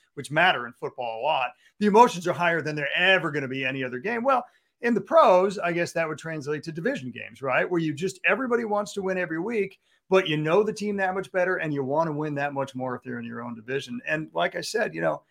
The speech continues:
hey, emotion matters in football. So that's the unquantifiable. That's the unknown that no odds maker in Vegas is ever gonna be able to handle,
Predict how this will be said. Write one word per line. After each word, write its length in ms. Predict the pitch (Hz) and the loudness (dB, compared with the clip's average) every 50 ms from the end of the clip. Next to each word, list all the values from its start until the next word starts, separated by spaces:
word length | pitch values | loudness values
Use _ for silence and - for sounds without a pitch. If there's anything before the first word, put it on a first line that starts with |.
| _ _ - | _ _ 2
hey, 220 | 220 208 170 - - | 2 2 2 2 0
emotion 440 | 131 139 151 175 185 - - 82 76 | 0 2 2 2 2 0 -2 -4 -2
matters 340 | 139 131 65 139 135 117 139 | -2 -2 -2 -4 -4 -8 -8
in 80 | 135 | -12
football. 400 | - - 185 180 - 135 123 127 | -6 -6 -6 -4 -2 -6 -6 -6
So 160 | - - 151 | -4 -4 2
that's 300 | 143 165 202 247 247 - | 6 6 6 6 6 2
the 120 | - 220 202 | -4 -2 -2
unquantifiable. 840 | 175 180 170 - - 170 156 151 135 - 147 151 143 131 - - _ _ _ _ _ _ _ _ - | -2 -2 -2 -2 -2 -4 -4 -4 -2 -2 -2 -2 -2 -4 -8 -12 _ _ _ _ _ _ _ _ 4
That's 220 | 156 175 175 180 | 6 6 6 8
the 140 | 202 190 165 | 6 6 8
unknown 540 | 160 170 170 165 151 151 156 156 156 147 135 | 8 8 8 8 6 8 8 8 8 6 4
that 120 | 127 117 | 2 0
no 180 | 135 156 180 202 | 4 4 6 8
odds 240 | 165 170 180 151 139 | 8 8 6 4 2
maker 240 | 147 143 135 135 127 | -2 -2 0 0 -2
in 100 | 120 117 | -2 0
Vegas 380 | 127 127 135 131 127 - - | 2 2 2 2 -2 -4 -6
is 100 | 120 117 | -4 0
ever 200 | 123 127 127 123 | 0 2 2 0
gonna 160 | 113 113 113 | -2 -2 -4
be 140 | 110 113 113 110 | -4 -4 -6 -6
able 160 | 110 113 113 | -6 -8 -10
to 60 | 113 | -12
handle, 300 | 110 120 120 117 _ _ | -12 -12 -14 -14 _ _